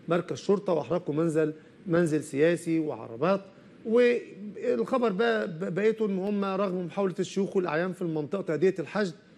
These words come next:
لكن بيقولوا إن الغوغاء أحرقوا المركبات على الطريق وهاجموا الشرطة، ولم يجد رجال الشرطة مخرج واضطروا لإطلاق النار وتوفى ثلاثة أشخاص. كمان في، في السياق الخبر هنا بيقولوا إن هم تم القبض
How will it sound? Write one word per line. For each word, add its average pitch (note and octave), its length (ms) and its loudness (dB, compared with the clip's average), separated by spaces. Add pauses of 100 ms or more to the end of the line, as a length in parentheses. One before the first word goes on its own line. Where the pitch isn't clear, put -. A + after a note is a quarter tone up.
(260)
لكن F#3 460 0
بيقولوا F3+ 500 0
إن D#3+ 120 -2
الغوغاء C#3+ 600 0
أحرقوا D#3+ 400 -4
المركبات C#3 560 -4
على B2+ 140 -8
الطريق E3 380 -2
وهاجموا D#3 400 0
الشرطة، G#3+ 520 -2 (460)
ولم F#3 540 4
يجد F3+ 240 2
رجال D#3 220 2
الشرطة D#3+ 400 -2
مخرج D3+ 420 -2
واضطروا D#3+ 360 0
لإطلاق D3+ 420 -2
النار D#3+ 340 0 (320)
وتوفى D#3 500 0
ثلاثة D#3+ 420 -2
أشخاص. C3 320 -10 (260)
كمان A#3+ 260 2
في، C4 140 0
في C4 60 -6
السياق A#3+ 280 0
الخبر A#3 420 2
هنا B3 100 4
بيقولوا A3+ 560 0
إن F#3 140 -2
هم G#3+ 380 -2
تم G#3 320 -2
القبض F#3 440 -2